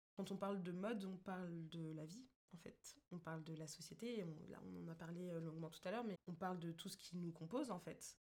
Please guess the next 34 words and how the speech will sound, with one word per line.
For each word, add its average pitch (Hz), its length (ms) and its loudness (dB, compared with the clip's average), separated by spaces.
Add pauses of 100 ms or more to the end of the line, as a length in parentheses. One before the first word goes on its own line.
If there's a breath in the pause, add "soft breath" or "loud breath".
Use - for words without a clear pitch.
(160)
Je 165 120 0
crois 208 180 4
que 196 60 2
j'en 190 120 4
parle, 196 420 4
j'ai 175 100 0
relu 190 160 2
la 208 100 4
conclusion 190 380 0
du 185 120 0
livre 185 300 -2
il 180 60 0
y 165 40 2
a 156 40 -2
pas 180 100 -4
très - 160 -6
longtemps, 180 220 -4
je - 80 -8
sais - 60 -10
pas 190 100 -6
pourquoi, - 280 -10
mais 175 320 -6
j'en, 175 200 -6
j'en 175 160 -4
suis - 200 -4
arrivée 175 220 -2
là. - 180 -2 (240)
Je 175 160 6
rappelle 220 240 8
une 220 100 8
anecdote 185 560 4
d'une 180 220 4
dame, 208 320 6
euh, 170 200 4